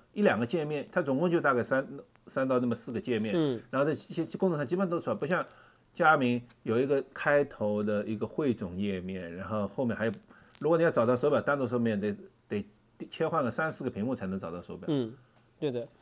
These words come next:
Speaker 2: 另外的话呢，就轻薄，这毫无疑问了，因为这个，呃，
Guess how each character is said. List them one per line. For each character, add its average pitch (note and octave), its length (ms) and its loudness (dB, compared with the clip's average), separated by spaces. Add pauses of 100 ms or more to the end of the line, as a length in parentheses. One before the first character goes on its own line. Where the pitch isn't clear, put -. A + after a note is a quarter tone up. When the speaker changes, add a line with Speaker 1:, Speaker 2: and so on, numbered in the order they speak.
(300)
Speaker 2:
另 A#3+ 160 6
外 A#3 140 8
的 F#3 80 6
话 F3 120 0
呢， E3+ 120 4
就 D#3 120 -2
轻 A#3 260 0
薄， B2 240 0
这 - 80 -8
毫 B2+ 160 0
无 D3 100 2
疑 B2 100 0
问 C3 180 2
了， G#2+ 100 -4
因 C3 100 -2
为 C#3+ 140 2
这 D3 180 0
个， A2+ 840 0
呃， A#2 100 -8